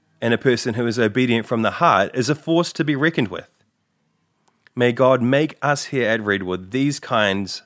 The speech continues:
of disciples. I want to finish by reading a large section of Hebrews twelve. I think it will tie together a lot of the things that I've been saying today.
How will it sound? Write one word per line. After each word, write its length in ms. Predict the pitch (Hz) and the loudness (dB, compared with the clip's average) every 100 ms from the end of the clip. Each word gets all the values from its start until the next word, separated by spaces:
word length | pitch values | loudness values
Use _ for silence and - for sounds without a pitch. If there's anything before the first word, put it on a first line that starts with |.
| - | -14
of 100 | 95 | -12
disciples. 760 | 98 - 87 80 76 71 - - _ _ _ _ _ _ _ _ _ _ _ _ _ _ | -8 -4 -4 -4 -8 -14 -18 -20 _ _ _ _ _ _ _ _ _ _ _ _ _ _
I 60 | 139 | 2
want 120 | 151 | 2
to 40 | |
finish 320 | 147 147 135 - | 2 0 0 2
by 120 | 131 | 2
reading 380 | 113 120 113 92 | 2 0 0 0
a 40 | |
large 320 | 104 117 117 | 2 2 2
section 420 | - 110 104 107 | 0 -6 -6 -6
of 100 | 92 | -6
Hebrews 360 | - 101 85 87 | -6 -8 -8 -10
twelve. 520 | - 92 80 82 - _ _ _ - - - | -4 -4 -4 -10 -18 _ _ _ -20 -20 -10
I 80 | 107 | -4
think 160 | 143 | -2
it 40 | 127 | 0
will 120 | 120 | -2
tie 260 | - 131 135 | 0 2 4
together 320 | 127 113 107 | 4 0 0
a 40 | 104 | 0
lot 220 | 113 123 | 2 4
of 160 | 127 | 2
the 100 | 110 | -4
things 300 | 104 117 104 | -6 -4 -4
that 80 | - | -2
I've 140 | 101 95 | -2 -2
been 120 | 98 | -6
saying 300 | - 92 85 | -4 -4 -4
today. 380 | 90 85 80 | -4 -4 -6